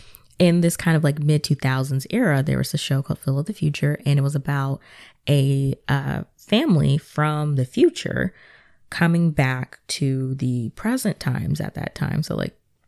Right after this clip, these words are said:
I don't know, two thousand three, two thousand four, and they're trying to get, like, back to the future. Um, so it's, I guess it's, like, a weird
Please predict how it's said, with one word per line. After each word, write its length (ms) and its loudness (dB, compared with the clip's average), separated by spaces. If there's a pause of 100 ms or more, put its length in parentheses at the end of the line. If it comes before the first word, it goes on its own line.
(400)
I 60 -2
don't 160 -4
know, 200 -4
two 120 -6
thousand 300 0
three, 160 -2
two 160 -6
thousand 320 -2
four, 420 0 (460)
and 420 2
they're 480 2
trying 320 0
to 80 0
get, 260 0
like, 220 -2 (140)
back 300 -4
to 100 -4
the 80 -8
future. 420 -6 (420)
Um, 440 0 (200)
so 300 2 (840)
it's, 200 -4 (560)
I 100 0
guess 200 0
it's, 100 -12
like, 200 -2
a 160 2
weird 440 -2